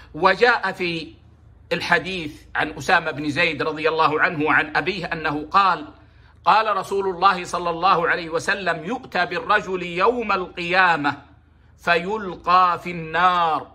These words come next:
فتندلق أقتاب بطنه"، أي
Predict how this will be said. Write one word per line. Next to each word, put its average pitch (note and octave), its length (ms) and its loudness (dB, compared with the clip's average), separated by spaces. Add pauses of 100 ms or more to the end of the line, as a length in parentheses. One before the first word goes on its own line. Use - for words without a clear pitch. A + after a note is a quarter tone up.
(100)
فتندلق E3+ 1160 -4
أقتاب F#3+ 1000 0
بطنه"، E3+ 480 -2 (1300)
أي G#3+ 360 -2